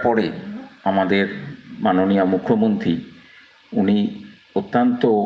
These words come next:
তৎপরতার সাথে খানিকগুলো ব্যবস্থা করার কথা সি-, বলেছেন এবং সে সিদ্ধান্ত নিয়েছেন, যাতে উনি দুটো দিক দিয়ে দিশা দেখাতে চেয়েছেন। একটা হচ্ছে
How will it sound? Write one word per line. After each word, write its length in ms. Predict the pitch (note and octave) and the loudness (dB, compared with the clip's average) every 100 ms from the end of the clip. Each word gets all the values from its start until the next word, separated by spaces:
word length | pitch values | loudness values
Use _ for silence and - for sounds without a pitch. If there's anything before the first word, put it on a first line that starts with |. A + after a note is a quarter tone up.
| G#2+ - - - | -4 -12 -16 -2
তৎপরতার 640 | - - - A3+ C4 - | -2 0 0 0 2 0
সাথে 460 | - - - - F#2 - - - - - - | 0 0 2 2 0 -2 -12 -16 -20 -12 -4
খানিকগুলো 580 | F#2+ F#2+ A2 G#2+ A2 A2 - - - - | -2 0 2 2 2 -4 -12 -16 -16 -4
ব্যবস্থা 500 | G2 F2+ A#2 - A#2 | 0 2 2 0 -2
করার 300 | - F#2+ G2 - | 0 2 0 0
কথা 540 | F#2 G#2 G2 F#2+ - - - C#3 F3 - - | -2 2 0 0 -8 -16 -18 -14 -12 -12 -12
সি-, 260 | - - - | -6 -4 -2
বলেছেন 480 | F2+ G#2 A#2 D3+ C#3+ | 0 2 2 0 0
এবং 200 | A2+ A2 | 2 0
সে 160 | F#2+ | 0
সিদ্ধান্ত 520 | - - - A2+ G#2+ | 0 -2 0 0 2
নিয়েছেন, 500 | A#2+ F#2+ G2+ G2 F2 E2+ - - - - | 0 2 0 2 0 -2 -8 -14 -10 -2
যাতে 340 | G2+ G2+ C#3 | 0 0 0
উনি 220 | B2 A#2 | 2 2
দুটো 320 | A#2 C3+ E3+ | 2 2 2
দিক 220 | C#3 A#2 - | 2 0 0
দিয়ে 140 | C3 | 0
দিশা 260 | G#2 - B2 | 2 2 2
দেখাতে 440 | G#2 G2+ G#2 G#2+ | 2 0 0 0
চেয়েছেন। 440 | - F#2 F2+ F#2 G2 - - | 2 0 0 0 -2 -6 -4
একটা 320 | G#2 - B2 | -4 0 0
হচ্ছে 400 | B2 B2 C#3 B2 | 0 0 0 0